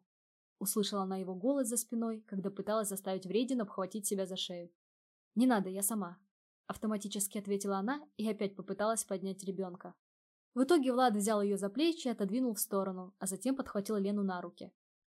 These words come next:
А Маша с открытым ртом наблюдала, как её дочь тут же схватилась за шею незнакомого мужчины и победно улыбнулась, так и не открыв глаза. Влад заметил улыбку девочки и, хмыкнув, подмигнул Маше. Неожиданно, но ему понравилось, что эта маленькая хитрюга так поступила.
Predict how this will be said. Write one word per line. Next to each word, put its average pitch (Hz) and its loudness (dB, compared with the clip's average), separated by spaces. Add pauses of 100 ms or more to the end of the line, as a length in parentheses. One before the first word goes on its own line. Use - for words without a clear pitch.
(160)
А 196 6
Маша 285 8
с 277 0
открытым 247 0
ртом 220 4
наблюдала, 196 4
как 202 -4
её 202 0
дочь 302 0 (300)
тут 277 6
же 196 4
схватилась 196 2
за 196 0
шею 196 0
незнакомого 190 -2
мужчины 311 0 (180)
и 208 -4
победно 196 4
улыбнулась, 196 0 (140)
так 202 -2
и 233 0
не 202 2
открыв 190 -6
глаза. 175 -8 (540)
Влад 277 10
заметил 240 4
улыбку 214 2
девочки 311 4
и, 202 2
хмыкнув, 277 0
подмигнул 202 2
Маше. 175 -2 (600)
Неожиданно, 240 6
но 214 4
ему 220 4
понравилось, 208 0
что 190 -4
эта 196 -4
маленькая 190 0
хитрюга 208 -2
так 196 -8
поступила. 190 -8